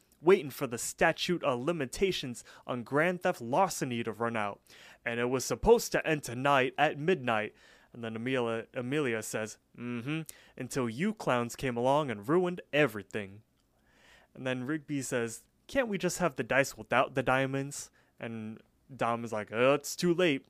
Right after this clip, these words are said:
and you know too much." Amelia's like, "Mm-hmm." And then Muscle Man's not having this, so he lunges towards Dom and snatches the dice away from him. And then Dom tries to grab him back, and then Muscle Man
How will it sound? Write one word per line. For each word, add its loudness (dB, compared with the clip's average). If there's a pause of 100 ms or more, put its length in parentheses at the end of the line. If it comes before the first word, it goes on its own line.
and -8
you -6
know 2
too -6
much." -2 (440)
Amelia's -6
like, -10
"Mm-hmm." -10 (680)
And -8
then -2 (100)
Muscle 2
Man's 0
not -4
having -2
this, -8
so -2 (200)
he -2
lunges 0
towards -2
Dom 2
and -6
snatches 0
the -4
dice -4
away -2
from -12
him. -8 (460)
And -6
then -2
Dom 4
tries -4
to -4
grab 0
him -12
back, 4
and -6
then -4
Muscle -6
Man -4